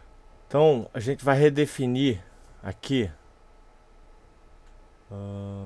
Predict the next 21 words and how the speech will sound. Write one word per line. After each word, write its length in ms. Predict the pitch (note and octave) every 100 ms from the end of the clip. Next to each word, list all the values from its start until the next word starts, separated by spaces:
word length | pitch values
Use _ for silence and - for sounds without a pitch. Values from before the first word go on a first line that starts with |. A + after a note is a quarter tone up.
| -
cadê? 480 | - F#2+ G2 A2 A#2+ A2+ - _ - - - - - - - -
Move 280 | A#2+ C3+ C3
reset 680 | B2 G#2+ - A#2+ B2 A#2+ -
calculate 540 | A#2+ A2 A2+ A2 A2 -
distance. 840 | G2+ F#2 - F2+ F2 - - - - _ _ _
A 60 | A2+
gente 240 | B2+ B2+
vai 160 | B2+ C3+
redefinir 640 | C#3+ C#3 C#3 D3 C#3+ C3+
ela, 240 | A#2+ C3 B2+
vai 120 | C3+
tirar 260 | - C3 B2
aquele 220 | C3 A#2
calculate 600 | - A#2+ G#2 A#2 A#2 A2+
distance. 920 | A2+ C#3+ D3 - D3 C3+ - - - - -
Vou 140 | G2+ G#2+
deixar 300 | G#2+ - G2+
o 180 | G2 G2+
reset, 680 | A2 - A#2+ C3 - - - - - _ -
que 120 | A2
vai 520 | F#2 G#2+ G#2 G2+